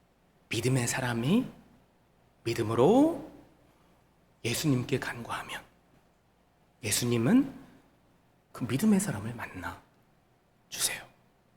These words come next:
오늘 이 귀한 말씀으로 우리를 만나 주시잖아요.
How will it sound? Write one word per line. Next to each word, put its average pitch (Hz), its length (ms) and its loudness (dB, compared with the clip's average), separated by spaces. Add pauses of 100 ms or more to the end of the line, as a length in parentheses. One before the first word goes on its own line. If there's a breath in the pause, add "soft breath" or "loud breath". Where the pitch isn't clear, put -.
(580)
오늘 160 720 6
이 170 80 6
귀한 156 280 6
말씀으로 120 480 2
우리를 104 220 -2
만나 92 320 -10
주시잖아요. 170 580 -2